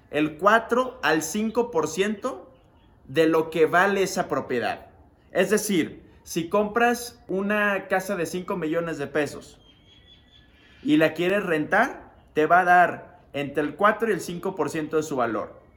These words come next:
¿sí? Es decir, te va a dar entre veinte, veinticinco mil pesos mensuales aproximadamente.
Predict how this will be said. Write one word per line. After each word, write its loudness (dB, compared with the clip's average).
¿sí? -8
Es 0
decir, -2
te -2
va 4
a 4
dar 2
entre -2
veinte, 0
veinticinco -4
mil -6
pesos -8
mensuales -2
aproximadamente. -2